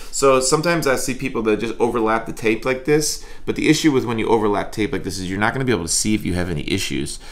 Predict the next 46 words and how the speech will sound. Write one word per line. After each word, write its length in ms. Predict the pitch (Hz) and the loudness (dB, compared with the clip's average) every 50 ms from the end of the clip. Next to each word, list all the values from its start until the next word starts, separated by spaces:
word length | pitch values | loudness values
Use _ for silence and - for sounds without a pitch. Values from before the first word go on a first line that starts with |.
| - - | -12 -4
So 160 | - - 113 | 0 2 4
by 140 | 104 104 104 | 6 6 6
leaving 320 | 107 120 127 127 127 110 | 6 6 4 4 2 0
small 280 | - - 120 110 101 98 | -2 0 2 2 2 2
gaps 360 | 101 95 95 98 - - - | 2 4 4 4 4 2 -2
between 300 | - 101 - - 117 110 | -10 -8 -6 -4 -2 -2
each 180 | 104 98 - - | -2 -4 -4 -2
piece 180 | 120 113 104 107 | -2 -2 -2 -2
of 80 | 101 | -4
tape, 300 | - 117 113 113 - - - - - - - - | -2 0 0 0 0 0 -6 -12 -14 -14 -8 -2
it 80 | - 101 | 0 4
allows 320 | 110 107 104 101 101 98 | 6 6 8 6 6 4
me 120 | 104 98 87 | 2 -2 -2
to 60 | 85 | -2
see 260 | - - - 95 90 | -2 -2 0 0 0
if 120 | 92 - | 0 0
there's 340 | - 87 82 80 - - - - | -2 -2 -2 -2 -4 -4 -2 -2
any 220 | 92 92 85 82 | 0 0 0 0
gaps 480 | 85 80 - - 82 78 - - - - | -2 -2 0 2 4 4 4 2 0 -2
or 60 | 78 | -2
anything 320 | 76 78 - - 76 73 | -4 -4 -6 -6 -6 -4
like 180 | 76 76 71 - | -4 -4 -6 -4
that. 380 | - 69 73 73 67 - - - - - - - - - - | -4 -4 -2 -4 -4 -6 -10 -14 -14 -16 -14 -14 -10 -4 0
Um, 500 | - 90 87 82 82 80 80 78 - - - - - - - | 2 4 4 4 2 0 -2 -6 -8 -10 -12 -14 -14 -12 -6
just 240 | - 131 139 - - | -2 -2 -2 0 2
constantly 640 | - 151 151 147 151 143 143 139 135 131 123 - - | 2 4 4 4 2 0 0 0 0 -2 -2 -6 -8
checking 360 | - - - 165 - - 135 | -4 0 0 0 0 0 -4
to 120 | 131 123 123 | -4 -4 -4
make 180 | 120 123 120 | -4 -4 -4
sure 180 | - - 131 127 | -4 -4 -4 -4
that 100 | 123 113 | -4 -4
you're 120 | 113 113 | -6 -6
keeping 280 | 110 - 127 110 113 117 | -6 -6 -6 -4 -4 -2
that 160 | 110 113 107 110 | -2 -2 -2 -2
nice 240 | 117 113 107 - | -4 -4 -4 -6
and 80 | - - | -8 -4
tight. 380 | - 110 104 135 160 160 - - - - - - - - - - - - | 0 2 2 2 2 0 -4 -12 -14 -14 -14 -14 -14 -12 -12 -12 -8 -2
And, 340 | - 104 98 95 95 90 87 | 0 2 2 2 0 0 2
uh, 300 | 92 90 92 87 85 - - - - - - - - - | 4 4 6 4 4 2 -2 -10 -14 -14 -14 -12 -2 4
as 200 | 113 120 123 127 | 6 6 6 6
we 80 | 143 143 | 4 2
get 200 | 120 139 - - | 2 0 -2 -2
to 80 | - | -4
the 100 | 113 104 | -6 -4
waist 400 | 98 92 120 139 139 - - - | -2 -2 -2 -2 -2 -4 -4 -2
area 520 | - 107 107 104 101 98 101 104 107 107 | 0 2 2 2 2 2 2 2 0 0